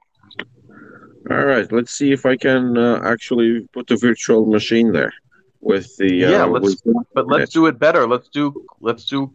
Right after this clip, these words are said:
Speaker 2: um, let's, let's do, uh, containers. Let's do, um, Kubernetes type stuff if we can.
Speaker 1: Okay. Let's,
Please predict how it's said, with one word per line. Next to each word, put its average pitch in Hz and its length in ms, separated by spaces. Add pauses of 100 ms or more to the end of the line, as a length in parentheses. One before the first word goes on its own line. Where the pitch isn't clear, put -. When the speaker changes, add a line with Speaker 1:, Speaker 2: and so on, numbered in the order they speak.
(140)
Speaker 2:
um, 120 440
let's, - 460
let's 113 200
do, 127 280
uh, 120 120
containers. 127 720
Let's 98 200
do, 117 360
um, 107 420 (1040)
Kubernetes 127 600
type 82 200
stuff - 340 (460)
if 95 140
we - 100
can. 82 300 (2000)
Speaker 1:
Okay. 87 240 (280)
Let's, 104 200